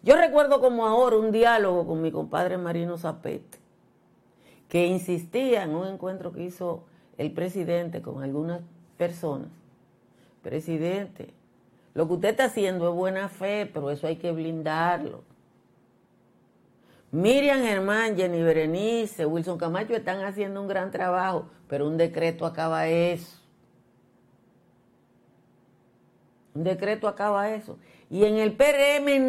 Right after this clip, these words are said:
no hay el más mínimo interés, el más mínimo interés en nada que sirva, ¿eh? Ese tollo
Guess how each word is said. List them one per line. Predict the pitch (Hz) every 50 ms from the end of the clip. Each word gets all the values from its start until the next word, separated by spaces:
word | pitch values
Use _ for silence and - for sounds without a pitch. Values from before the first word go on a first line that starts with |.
| 262 262
no | 277 294 302
hay | 311 311 311 302 285
el | 269 262 254
más | 254 269 285 294 294
mínimo | 285 285 294 294 294 294 285 269 269 262
interés, | 262 254 - - 220 208 202 214 240 277 311 320 - - - - - - - _ _ _ _ _ _ _ _ _ _ _ _ _ _ _ _ _ _ _ _ _
el | 170 208 214 196 190
más | 190 196 226 262 285
mínimo | 269 262 269 277 277 269 262 247 247
interés | 247 240 233 - 196 196 202 233 247 269 269 - - - _ _
en | 240 240 240 240 240 233 226
nada | 226 240 262 294 302 330 330
que | 330 277 302
sirva, | 294 - - 240 247 247 220 190 156 139 139 151
¿eh? | 196 - - - _ - _ _ _ _ _ _ _ _ _ _ _ _ _ _ _ _ _ _ _ _ _ _ _ _ _ _ _ _ _ _ _ _ _ _ _ _ _ _ _ _ _ _ _ - - _
Ese | - 233 285 349 349 - 403 370 - - -
tollo | - 269 247 240 233 226 208 185 185 185 185 233 - - -